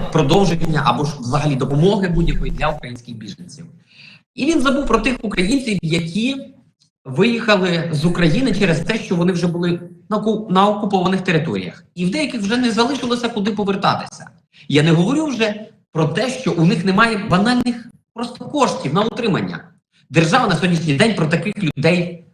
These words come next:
не до кінця дбає. Існують європейські країни, які тимчасово допомагають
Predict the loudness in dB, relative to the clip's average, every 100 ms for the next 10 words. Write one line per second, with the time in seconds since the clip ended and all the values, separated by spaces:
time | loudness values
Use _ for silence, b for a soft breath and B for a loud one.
0 | -6 0 0 2 0 0 0 -2 -4 -8
1 | B B B B _ _ 0 0 2 2
2 | 0 2 -2 -2 -2 2 2 0 -2 -2
3 | 0 0 0 -2 0 2 4 4 2 0
4 | -4 -2 -4 -4 -14